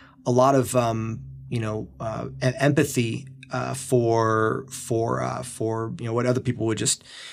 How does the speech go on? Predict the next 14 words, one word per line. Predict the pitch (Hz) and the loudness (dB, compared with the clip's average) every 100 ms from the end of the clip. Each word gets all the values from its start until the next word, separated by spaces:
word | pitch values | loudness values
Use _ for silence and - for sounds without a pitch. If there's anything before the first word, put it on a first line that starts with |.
| - | -10
you | 110 | -4
know, | 110 | -2
denounce, | 120 117 113 - | 0 2 2 4
"Oh, | 131 151 | 4 6
they're | 127 | 4
just | 117 | 0
a | 117 | -2
drug | - 123 143 | 0 2 4
addict." | 113 107 120 | 2 0 -2
I'm | 139 | 2
like, | 139 131 | 2 6
"Well, | 143 139 143 | 6 6 4
okay, | 175 131 120 | 0 2 6
well, | 127 | 6